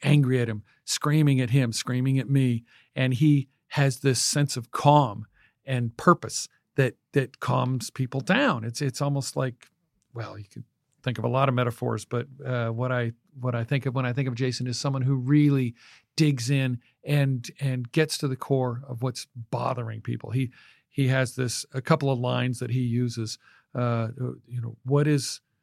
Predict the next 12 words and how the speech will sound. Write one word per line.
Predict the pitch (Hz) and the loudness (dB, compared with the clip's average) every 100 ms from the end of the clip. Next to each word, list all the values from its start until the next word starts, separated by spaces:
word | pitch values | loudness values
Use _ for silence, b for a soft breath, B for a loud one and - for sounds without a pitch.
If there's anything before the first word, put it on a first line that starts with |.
| _ _ _ | _ _ _
your | 131 131 | -2 0
addiction? | 123 123 - 120 113 _ _ _ - | 0 -2 -4 -12 -14 _ _ _ -8
Uh, | 120 117 113 | -6 -4 -6
what | 123 147 151 | 0 0 0
can | - 139 | -2 -2
I | 127 | -2
do | 120 127 127 | -4 -4 -2
to | 131 | -2
help | 113 120 113 - | -2 -2 -6 -12
you? | - _ _ _ _ _ - | -20 _ _ _ _ _ -16
Uh, | 110 | -10
what | 117 131 147 | -2 0 0